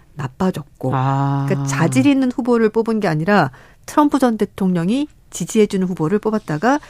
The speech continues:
Speaker 1: 이렇게 된 거 아니냐. 그러니까
Speaker 2: 음.
Speaker 1: 트럼프 전 대통령도 책임을 져야 된다. 이런 얘기도 있고요.
Speaker 2: 네.
Speaker 1: 또 하나는 뭐냐면, 어, 사실 이제 미국도 보수 진보로 이렇게 사실
Speaker 2: 나눠져
Speaker 1: 지금 완전히
Speaker 2: 있죠.
Speaker 1: 양분화돼 있거든요.
Speaker 2: 어.
Speaker 1: 극명하게.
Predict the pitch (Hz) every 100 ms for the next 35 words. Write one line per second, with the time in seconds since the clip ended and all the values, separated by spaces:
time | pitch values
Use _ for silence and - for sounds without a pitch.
0 | - - 175 190 - 170 175 170 139 156
1 | 196 139 165 160 160 165 233 208 175 160
2 | 156 151 151 262 - - - - - -
3 | 226 214 - 165 151 147 185 135 - -
4 | 143 175 170 165 143 127 214 190 170 160
5 | 131 127 120 262 294 262 233 190 151 156
6 | 170 233 190 - - - - - - -
7 | - - 180 185 185 185 175 160 - 214
8 | 196 170 208 202 - 208 185 - - -
9 | 196 202 - 226 220 - - 175 175 185
10 | 170 147 156 - 196 220 247 240 240 190
11 | 180 220 311 - 220 151 156 185 160 143
12 | - 135 147 143 139 139 135 131 131 196
13 | 214 247 160 127 - -